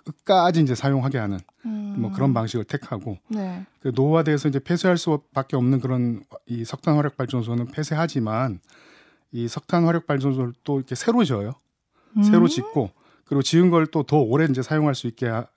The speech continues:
Speaker 1: 해서
Speaker 2: 네.
Speaker 1: 어, 이게 유지하는 그런 셈인데 이게 이천이-, 어, 삼십 년까지 일곱 개의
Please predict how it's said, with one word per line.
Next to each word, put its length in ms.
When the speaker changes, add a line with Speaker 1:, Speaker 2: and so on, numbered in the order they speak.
Speaker 1:
해서 320
Speaker 2:
네. 440
Speaker 1:
어, 380
이게 120
유지하는 420
그런 200
셈인데 500
이게 140
이천이-, 680
어, 180
삼십 300
년까지 580
일곱 560
개의 760